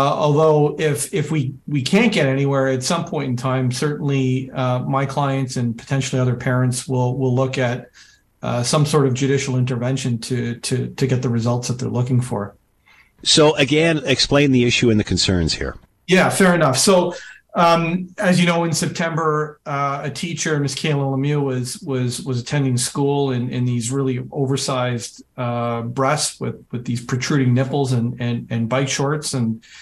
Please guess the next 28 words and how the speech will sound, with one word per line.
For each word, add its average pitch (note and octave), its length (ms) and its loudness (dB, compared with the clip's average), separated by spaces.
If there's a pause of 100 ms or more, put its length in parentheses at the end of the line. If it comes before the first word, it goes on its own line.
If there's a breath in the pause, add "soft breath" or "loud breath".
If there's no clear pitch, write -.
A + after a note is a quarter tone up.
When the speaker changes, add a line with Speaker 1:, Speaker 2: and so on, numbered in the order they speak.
(400 loud breath)
Speaker 1:
and B2+ 480 0
the C3 60 -2
parents D#3+ 420 0
at B2 80 -4
the B2+ 80 -4
school D3 380 -2
have A#2+ 120 -2
been, B2+ 400 -2
have B2+ 120 -4
been A#2+ 160 -2
trying C3+ 600 -2
repeatedly C3 840 -2
to B2+ 420 -2
have C3+ 240 -4
their B2 140 0
concerns C3 920 -4 (580 soft breath)
addressed D#3 440 0
with C3 180 -2
this, D3 260 -4
but, C3 360 -6
uh, C3 240 0
they've, B2+ 420 -2
they've C3+ 260 -2
just D3 320 -4 (260)
been C#3 160 -2
met D3 200 -2
with C3 100 -2
silence, - 720 -6